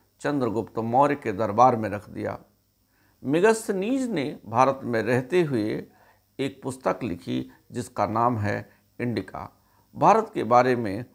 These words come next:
उसने व्यापक पर वर्णन अपनी इस पुस्तक में किया है।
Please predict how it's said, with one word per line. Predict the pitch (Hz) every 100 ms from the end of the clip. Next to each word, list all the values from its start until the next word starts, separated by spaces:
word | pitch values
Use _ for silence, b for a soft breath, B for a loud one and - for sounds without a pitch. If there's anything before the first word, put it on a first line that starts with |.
| _ -
उसने | 117 - 113
व्यापक | 98 131 139 - 117 -
पर | 95
वर्णन | 80 113 107 101 107 113 b -
अपनी | - - 107
इस | - 98
पुस्तक | - - - 113 -
में | 95
किया | 90 95 92
है। | 98 120